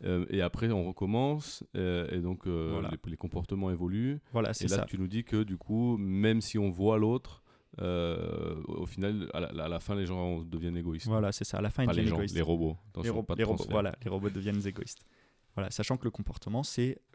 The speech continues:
Speaker 2: combien je décide d'investir quand je suis avec quelqu'un,
Speaker 1: Mhm.
Speaker 2: est-ce que je vais ailleurs ou pas, euh, est-ce que je me rapproche de l'arbre ou pas.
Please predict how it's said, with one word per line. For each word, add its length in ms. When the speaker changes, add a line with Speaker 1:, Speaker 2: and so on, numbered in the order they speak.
Speaker 2:
combien 480
je 80
décide 420
d'investir 720
quand 140
je 80
suis 100
avec 160
quelqu'un, 500
Speaker 1:
Mhm. 60
Speaker 2:
est-ce 140
que 120
je 100
vais 80
ailleurs 280
ou 40
pas, 340
euh, 400
est-ce 140
que 100
je 80
me 60
rapproche 400
de 100
l'arbre 240
ou 40
pas. 320